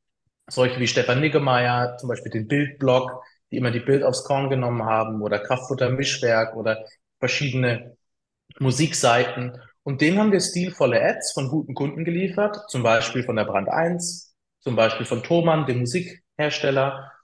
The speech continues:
Und wir hatten einen Ad-Server gebaut. Ähm, heute würde man den mit zwei Klicks kaufen. Damals haben wir den noch selber gebaut. Ähm, und ein Interface, in dem sich die Blogger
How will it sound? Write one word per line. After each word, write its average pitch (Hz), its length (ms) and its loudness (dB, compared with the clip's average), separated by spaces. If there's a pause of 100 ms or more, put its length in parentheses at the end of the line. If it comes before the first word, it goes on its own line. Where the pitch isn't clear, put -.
(100)
Und 127 260 2
wir 131 100 2
hatten 135 220 -2
einen 113 120 -4
Ad-Server 185 460 2
gebaut. 175 500 0 (240)
Ähm, 123 400 -6
heute 117 240 -4
würde 120 160 -2
man 113 180 -2
den 110 180 -2
mit 110 180 -6
zwei 113 200 2
Klicks - 300 -6
kaufen. 131 340 2 (360)
Damals 113 280 -4
haben 123 60 -4
wir 120 60 -2
den 117 80 -2
noch 113 80 -2
selber 113 260 2
gebaut. 120 380 4 (460)
Ähm, 123 600 0
und 131 320 0
ein 117 220 2
Interface, 147 560 0
in 127 140 -6
dem 123 200 -4
sich 120 140 -10
die 113 100 -10
Blogger 151 640 2